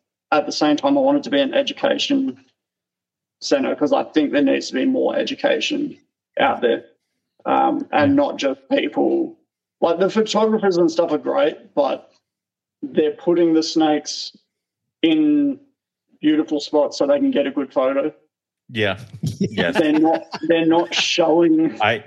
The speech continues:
Speaker 2: I can, I can
Speaker 1: Now,
Speaker 2: a hundred percent say
Speaker 3: Yes.
Speaker 2: that that is something that may happen. Yes.
Speaker 1: And the thing is, even if the snake's found in a pile of trash, if you can look at that pile of trash and go, "Okay,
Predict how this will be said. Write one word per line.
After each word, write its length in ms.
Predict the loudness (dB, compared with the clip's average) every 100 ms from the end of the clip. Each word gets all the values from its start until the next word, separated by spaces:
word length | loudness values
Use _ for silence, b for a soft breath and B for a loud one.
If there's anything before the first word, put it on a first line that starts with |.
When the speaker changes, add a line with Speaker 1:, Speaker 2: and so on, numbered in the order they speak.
| _ _
Speaker 2:
I 160 | -2 -2
can, 360 | -2 -4 -4 -4
I 100 | 0
can 200 | 2 2
Speaker 1:
Now, 160 | 2 0
Speaker 2:
a 100 | 0
hundred 460 | 0 -2 -4 -4
percent 640 | -4 -2 -2 0 0 0 -4
say 600 | -8 -2 0 0 0 -2
Speaker 3:
Yes. 280 | -6 -6 -12 _ _
Speaker 2:
that 200 | -2 2
that 180 | 2 2
is 180 | 0 -2
something 380 | -2 -2 -4 -2
that 180 | -4
may 220 | 0 0 2
happen. 480 | 0 0 -4 -12 -16 _ -8
Yes. 360 | -6 -6 -10 _ b b b b _
Speaker 1:
And 380 | 0 2 2 0 -8 _ _ -4
the 180 | -2
thing 240 | -2 -2 0
is, 140 | 0 2
even 260 | 2 2 0
if 160 | -2 -2
the 200 | 0 0
snake's 400 | 0 0 0 -4
found 600 | -6 -2 0 0 -2 -4
in 240 | 0 2 2
a 60 |
pile 420 | -2 -2 0 2 0
of 80 |
trash, 600 | -2 -2 -2 -4 -8 -12 -4
if 220 | -2 0
you 200 | 0 0
can 220 | 2 2
look 160 | 2 2
at 80 | 0
that 200 | 0 0
pile 260 | 0 2 0
of 80 | 0
trash 360 | 0 0 0
and 100 | 0
go, 120 | 0
"Okay, 360 | 0 0 0 0